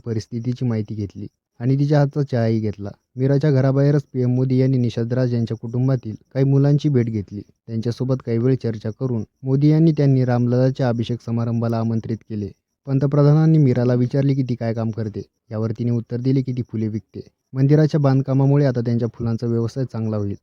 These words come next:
असे पंतप्रधान मोदी म्हणाले. यावेळी त्यांनी मीरा यांना उज्ज्वला योजनेच्या फायद्यांबाबत विचारणा केली. यावर मीरा हिने मोफत गॅस आणि राहण्याची सोय मिळाली. पूर्वी त्यांचे कच्चे घर होते, असे उत्तर दिले.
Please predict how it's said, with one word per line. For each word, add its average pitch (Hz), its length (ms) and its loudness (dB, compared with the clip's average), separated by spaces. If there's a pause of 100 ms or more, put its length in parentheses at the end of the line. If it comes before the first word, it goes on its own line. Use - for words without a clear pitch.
असे 113 200 -10
पंतप्रधान 117 560 -2
मोदी 113 240 -2
म्हणाले. 107 360 -4 (200)
यावेळी 151 240 6
त्यांनी 165 240 6
मीरा 135 240 6
यांना 139 220 4
उज्ज्वला 120 360 4
योजनेच्या 127 460 2
फायद्यांबाबत 117 560 -2
विचारणा 110 400 -4
केली. 101 260 -6 (200)
यावर 113 260 -2
मीरा 117 260 0
हिने 127 200 2
मोफत 113 380 -2
गॅस 120 220 -2
आणि 117 200 -4
राहण्याची 110 360 -2
सोय 110 220 -6
मिळाली. 117 400 0 (200)
पूर्वी 143 180 2
त्यांचे 147 280 2
कच्चे 127 320 -2
घर 117 160 0
होते, 101 280 -4 (180)
असे 117 200 -6
उत्तर 123 320 -4
दिले. 107 240 -4